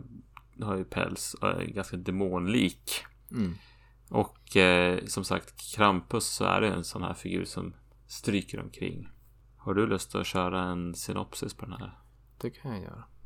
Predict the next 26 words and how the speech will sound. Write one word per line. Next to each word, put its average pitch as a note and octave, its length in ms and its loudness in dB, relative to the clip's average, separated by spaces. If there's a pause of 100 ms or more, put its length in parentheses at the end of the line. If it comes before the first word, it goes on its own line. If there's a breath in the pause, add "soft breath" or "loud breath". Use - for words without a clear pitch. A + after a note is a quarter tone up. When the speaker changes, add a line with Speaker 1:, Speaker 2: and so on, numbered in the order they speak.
(200)
Speaker 2:
I G#2+ 300 -2 (220)
den A2 300 -2
här A#2+ 240 -2
filmen F2 420 -4
då E2 120 -4
så - 280 -6 (640 loud breath)
handlar G2+ 240 4
det G#2 60 4
om G2+ 100 2
en G2 220 0
medelklassfamilj A2 1080 2
som F#2+ 240 -4 (120)
ska - 240 -2
fira G2 240 2
jul, G2+ 360 2 (100)
men F2 360 -4
stämningen F2 580 -2
är F2 40 -4
inte F2+ 200 -6
riktigt F2+ 300 -4
på G2 60 -2
topp - 360 -4 (320 loud breath)
på F#2 80 -4
grund F2+ 280 0
av E2+ 140 0
att E2+ 260 -4